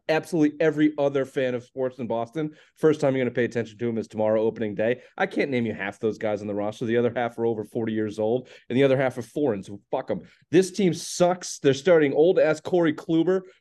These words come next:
who, uh, ba-, basically doesn't have an arm anymore. Um, they're awful. So check that off the list. Next up,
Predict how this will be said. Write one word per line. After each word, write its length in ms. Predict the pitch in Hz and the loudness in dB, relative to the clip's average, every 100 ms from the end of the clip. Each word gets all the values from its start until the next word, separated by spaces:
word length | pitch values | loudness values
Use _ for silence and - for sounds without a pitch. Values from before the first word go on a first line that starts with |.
| - | -4
who, 280 | 143 139 131 | -2 2 0
uh, 260 | 120 120 113 | 0 -2 -4
ba-, 380 | 113 151 160 147 | -2 -2 -2 -4
basically 280 | 180 180 185 | -6 -6 -6
doesn't 180 | 156 143 | -6 -6
have 120 | 117 | -6
an 80 | 110 | -6
arm 240 | 120 135 | -4 -4
anymore. 460 | 120 107 107 131 - _ _ _ - | -4 -4 -6 -6 -8 _ _ _ -4
Um, 540 | 117 110 104 101 87 _ _ _ _ _ _ _ _ - - 139 131 - 143 _ - | -2 -2 -2 -6 -10 _ _ _ _ _ _ _ _ -20 -20 -20 -20 -20 -20 _ -6
they're 280 | 151 190 170 | 2 4 4
awful. 300 | 143 - - | 0 -2 -18
So 400 | - 160 143 - _ _ _ | -2 2 2 -2 _ _ _
check 220 | 180 175 | -2 0
that 120 | 170 | 0
off 140 | 127 110 | 0 -2
the 60 | |
list. 320 | 113 104 - _ | -6 -6 -8 _
Next 360 | 110 175 180 - | -2 -2 0 2
up, 300 | 208 208 | 4 2